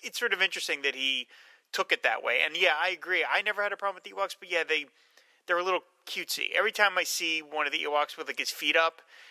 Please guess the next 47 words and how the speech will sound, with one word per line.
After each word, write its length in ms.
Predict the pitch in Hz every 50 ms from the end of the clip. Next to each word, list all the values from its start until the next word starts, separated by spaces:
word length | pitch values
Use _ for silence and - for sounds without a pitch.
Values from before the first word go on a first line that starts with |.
| - _
and, 200 | - - 143 139
like, 160 | 143 143 139
his, 200 | - 147 135 127
the 120 | - - 147
bottom 500 | - 139 143 147 156 147 143 143 143 143 131
of 200 | 135 135 127 131
the 80 | 135
Ewok 320 | 135 135 139 143 135 - -
feet 300 | - 165 156 160 - _ _ - -
look 200 | 151 139 - -
like 300 | 160 143 135 135 - - - - -
cute 220 | - - 170 160 - -
teddy 220 | - 151 147 156
bear 220 | 151 160 165 160
feet 280 | 156 - 185 180 190 -
as 140 | 180 139 127
opposed 320 | 143 - - 151 143 -
to, 80 | - 151
like, 160 | 139 131 -
filthy, 480 | - - - 170 151 135 - 175 156 143
disgusting, 840 | - 131 - - - - 165 - - - 175 156 143 139 139 135 - - - - - - - - - _ _ - - - - -
you 120 | 202 240 233
know, 140 | 208 196 180
the 80 | 190
kind 220 | - - 185 185 180
of 100 | 165 147
feet 380 | - - - 208 202 190 -
that 80 | - 202
you 100 | 185 170
would 120 | 175 160
find 360 | - - 180 170 175 175 175
in 100 | 175 165 156
a, 40 | 165
in 220 | 180 190 175 156
a, 300 | 156 151 151 165 202 196
in 60 | 165 147
a 40 |
creature 340 | - - - 180 - - 175
that 160 | 170 170 160
lives 220 | 156 151 156 147 160
out 160 | 156 156 151
in 60 | 147
the 100 | 139 135
woods, 540 | 123 131 143 156 170 175 170 165 - - -
you 100 | 226 202
know? 220 | 185 185 185 190 208
Yeah, 300 | 202 190 185 170 151